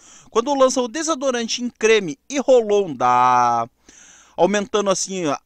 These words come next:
o, a linha de produtos Alma de Flores e o lançamento do sabonete cremoso Biocrema. Além de outros produtos, aumentando a linha de desodorantes como o Senador Classic em spray e aerosol, outro produto para compor a linha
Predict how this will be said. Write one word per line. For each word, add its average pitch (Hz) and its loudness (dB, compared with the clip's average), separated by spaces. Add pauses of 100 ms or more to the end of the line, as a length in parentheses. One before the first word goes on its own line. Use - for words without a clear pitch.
(640)
o, 277 0
a 214 6
linha 214 -4
de 190 -12
produtos 185 -8
Alma 165 2
de 254 -8
Flores 139 -2
e 262 -8
o 302 -4
lançamento 294 -4
do 262 -12
sabonete 294 -2
cremoso 240 -4
Biocrema. 196 -8 (1040)
Além 330 0
de 359 -4
outros 330 -4
produtos, 214 -6
aumentando 240 -2
a 190 2
linha 190 -4
de 170 -8
desodorantes 151 -6
como 170 0
o 175 -6
Senador 185 -2
Classic 190 -4
em 196 -8
spray 175 -4
e 285 -4
aerosol, 170 0 (1200)
outro 311 0
produto 269 -6
para 254 -2
compor 277 -2
a 208 4
linha 190 -6